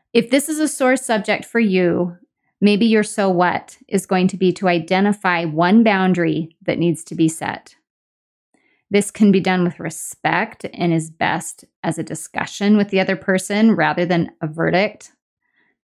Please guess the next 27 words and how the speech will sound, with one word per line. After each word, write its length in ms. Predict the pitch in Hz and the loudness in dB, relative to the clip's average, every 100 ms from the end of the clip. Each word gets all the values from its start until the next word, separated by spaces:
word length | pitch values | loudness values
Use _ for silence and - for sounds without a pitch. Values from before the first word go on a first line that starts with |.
| _ _ _ _ - | _ _ _ _ -2
But 160 | 196 | 0
think 180 | 247 254 | 2 2
of 100 | 339 | 4
a 120 | 339 | 2
boundary 480 | 233 202 202 196 202 | 2 2 2 2 2
that 140 | 180 | 2
will 80 | 175 | 0
give 260 | 180 185 160 | 2 0 2
you 360 | 175 208 240 - - | 2 4 4 0 -2
and 280 | 196 220 | 2 4
the 120 | 247 233 | 4 4
other 180 | 240 | 0
person 480 | 240 - 185 - 190 | -4 -2 -4 -2 -2
in 120 | 180 | 0
your 120 | 185 180 | 0 0
life 360 | 156 160 170 _ _ _ | -2 -2 -6 _ _ _
a 40 | |
safe 420 | 160 - 180 185 - | -14 -8 -2 -2 -4
space 680 | - 185 160 165 - - - | -8 -2 0 -2 -6 -16 -20
so 160 | _ - | _ -2
you 120 | 175 | 0
can 160 | 175 170 | 0 0
both 380 | 165 165 175 - | 2 0 0 -4
have 420 | - 165 160 160 | -10 -6 -6 -6
what 180 | 160 - | -10 -4
you 120 | 156 | -4
value. 540 | 156 160 160 - - | -4 -6 -8 -10 -14